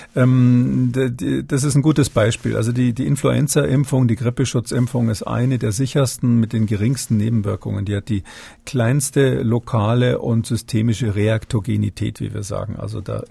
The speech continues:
Körper reagiert noch am wenigsten. Und wenn Sie das so als Basislinie nehmen, dann kann man sagen, dass dieser Impfstoff, wie er da in Oxford gerade entwickelt wird, deutlich mehr Nebenwirkungen hat, zumindest was diese Zwischenauswertung erstmal betrifft.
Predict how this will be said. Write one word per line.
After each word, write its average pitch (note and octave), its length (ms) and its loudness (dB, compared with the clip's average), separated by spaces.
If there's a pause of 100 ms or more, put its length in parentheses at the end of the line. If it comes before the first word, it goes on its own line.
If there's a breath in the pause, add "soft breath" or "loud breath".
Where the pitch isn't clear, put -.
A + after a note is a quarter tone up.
Körper A2+ 360 -4
reagiert A2 640 -2 (180 loud breath)
noch A#2 220 2
am A2+ 200 2
wenigsten. A#2 520 -2
Und G#2+ 140 -4
wenn A#2+ 140 0
Sie A#2+ 80 -4
das C#3+ 180 -2
so C#3+ 80 -2
als A#2+ 160 0
Basislinie C#3 720 0
nehmen, C3 340 2 (340 loud breath)
dann B2+ 160 2
kann C#3 180 0
man C3+ 160 2
sagen, A#2 300 4
dass A#2 140 -2
dieser B2 280 -2
Impfstoff, C3 440 -2
wie B2+ 40 0
er A2+ 100 4
da A2 220 2
in A2 340 0
Oxford A2+ 540 -2
gerade A2+ 260 0
entwickelt A2+ 380 0
wird, G#2 220 -2
deutlich A2+ 420 0
mehr G#2 140 -4
Nebenwirkungen G#2 760 -4
hat, A#2+ 180 -6
zumindest A2 440 0
was A2 120 -2
diese G#2 280 -4
Zwischenauswertung G#2+ 840 -4
erstmal G#2 360 -6
betrifft. G#2+ 560 -6